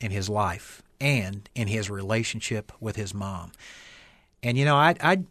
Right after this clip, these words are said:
I would just turn and address that mom who's beleaguered by a teen and who's just been beat up verbally and disrespected by, uh,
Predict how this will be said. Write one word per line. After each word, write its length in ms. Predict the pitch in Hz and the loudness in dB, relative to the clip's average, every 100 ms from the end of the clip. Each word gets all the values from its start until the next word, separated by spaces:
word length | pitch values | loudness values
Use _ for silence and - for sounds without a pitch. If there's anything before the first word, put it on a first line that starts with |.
| 139 | 2
I 120 | 170 | 4
would 160 | 170 | 6
just 200 | 139 135 | 4 0
turn 260 | - 147 131 | 0 0 2
and 100 | 113 | 2
address 640 | 104 120 127 101 - - - | 0 2 2 2 -2 -6 -4
that 280 | 113 123 - | 2 2 2
mom 380 | 120 120 127 113 | 2 2 2 0
who's 200 | 120 98 | -2 -2
beleaguered 800 | 117 107 113 131 131 135 135 | 0 0 2 2 2 0 0
by 220 | 117 110 107 | 0 2 2
a 80 | |
teen 420 | 101 - 131 127 127 | 0 0 0 2 0
and 140 | 104 | -2
who's 180 | 113 104 | -2 -2
just 260 | 123 113 | -2 -2
been 260 | 127 110 101 | 0 0 0
beat 200 | 123 127 | 2 2
up 160 | 127 - | 2 0
verbally 580 | 113 123 123 127 127 120 | 0 2 2 2 2 0
and 140 | 101 | -2
disrespected 1000 | 117 123 - 107 - - 123 - 123 117 - - - - _ | -2 -2 -2 -4 -4 -2 -4 -2 -6 -6 -12 -20 -20 -20 _
by, 420 | 110 107 104 104 101 | -2 2 2 2 0
uh, 220 | 98 | -2